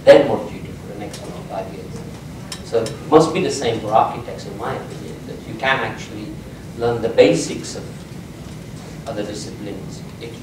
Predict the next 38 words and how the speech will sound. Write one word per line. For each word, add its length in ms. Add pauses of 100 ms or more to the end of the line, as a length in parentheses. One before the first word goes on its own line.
(140)
historically, 720 (300)
you 100
used 360
to 100
know 320
this. 280 (680)
It's 120
only 220
the 120
risks 480
that 200
you 80
didn't 220
want 200
to 180
take 200
that 140
you've 180
given 260
away 220
for 260
a 240
lot 40
of 280
this 400
stuff. 220 (380)
Geometry 500
is 120
an 120
example 540
of 140
that. 260
You 80
know, 140
suddenly 560
we're 240
into 240 (1400)
parametrics. 760